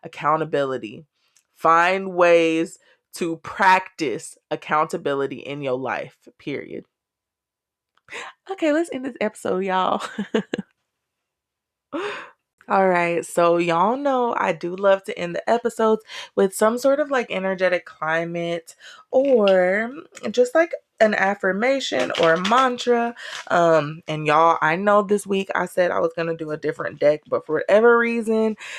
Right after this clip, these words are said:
this, um, I Am Everything deck deck keep, f-, keeps fi-, y'all, I cannot talk.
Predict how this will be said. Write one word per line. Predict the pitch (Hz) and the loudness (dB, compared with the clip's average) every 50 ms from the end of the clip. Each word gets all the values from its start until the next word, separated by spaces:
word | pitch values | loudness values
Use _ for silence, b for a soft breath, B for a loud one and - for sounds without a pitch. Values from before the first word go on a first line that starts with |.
| B B B | B B B
this, | 180 196 202 202 196 - - - - _ - _ - | 2 4 4 4 2 -2 -8 -12 -14 _ -8 _ 0
um, | 165 165 165 160 - | 0 0 0 0 0
I | - 185 202 | 0 0 2
Am | 208 196 185 - | 2 0 2 2
Everything | - 175 180 196 196 190 190 196 190 190 180 | 0 0 2 2 0 0 -2 -4 -4 -2 0
deck | 180 180 180 175 - _ - - - _ _ _ _ - - | 2 2 2 0 -4 _ -20 -20 -20 _ _ _ _ -12 0
deck | - 196 208 233 254 - - - - B B B B B B - | 4 6 6 6 6 2 -2 -10 -20 B B B B B B -18
keep, | - - - 247 254 254 - _ _ _ _ | -16 -12 -8 -6 -6 -8 -8 _ _ _ _
f-, | _ - - - _ _ _ _ _ _ _ | _ -20 -20 -20 _ _ _ _ _ _ _
keeps | - - - 320 339 392 381 - - | -10 -4 0 2 2 2 0 -2 -10
fi-, | - - - 262 254 - - - 190 196 | -4 2 4 4 4 4 0 -6 -10 -8
y'all, | 220 254 254 226 | -8 -4 -4 -4
I | - - 240 | -6 -6 -8
cannot | - 254 202 208 214 - - | -10 -10 -8 -8 -8 -8 -10
talk. | - 277 277 220 - - | -10 -6 -6 -6 -6 -6